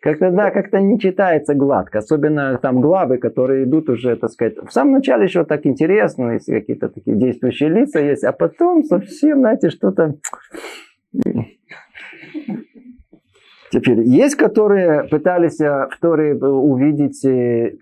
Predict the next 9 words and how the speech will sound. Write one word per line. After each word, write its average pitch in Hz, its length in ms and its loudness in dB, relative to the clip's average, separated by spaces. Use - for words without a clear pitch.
историческую 131 680 0
книгу. 143 420 2
<laughs> - 380 -12
То 107 60 -2
есть 104 160 -4
они 120 200 0
пытались 104 420 0
сравнивать, 175 760 0
пытались 107 420 -2